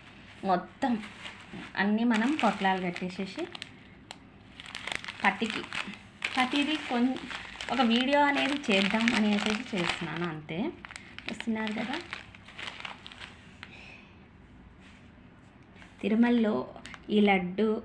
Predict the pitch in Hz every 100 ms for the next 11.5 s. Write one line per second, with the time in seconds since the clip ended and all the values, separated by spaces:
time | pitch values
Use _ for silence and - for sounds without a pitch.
0 | - 202 233 254 254 285 311 214 - -
1 | - - - - - - - 196 214 226
2 | 262 262 277 277 - 208 - - 190 190
3 | 185 196 190 240 196 202 208 220 233 -
4 | - - - - - - - - - 233
5 | 247 247 254 202 196 180 202 226 214 214
6 | 196 208 214 208 196 208 190 190 180 190
7 | 180 175 175 185 - 175 202 226 226 202
8 | 190 190 196 175 175 175 170 170 180 277
9 | 571 - 170 180 185 185 190 185 185 180
10 | 185 180 180 - 220 220 - - - -
11 | 196 185 185 180 180